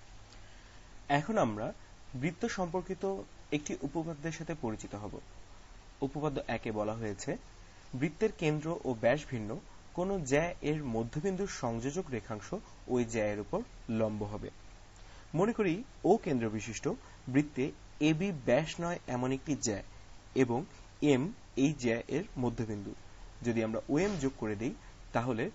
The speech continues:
উপপাদ্য এক অনুযায়ী ওএম হবে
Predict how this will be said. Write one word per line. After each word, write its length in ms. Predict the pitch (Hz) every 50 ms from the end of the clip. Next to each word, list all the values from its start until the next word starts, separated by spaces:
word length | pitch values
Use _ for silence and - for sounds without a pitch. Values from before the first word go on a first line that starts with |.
| - - - - - -
উপপাদ্য 500 | 139 139 175 170 190 185 160 - 208 214 - - - - -
এক 240 | 151 165 202 - -
অনুযায়ী 480 | 143 117 110 104 107 107 107 131 208 - - - - - - - - - -
ওএম 260 | 139 170 196 214 233
হবে 320 | 180 143 123 107 117 160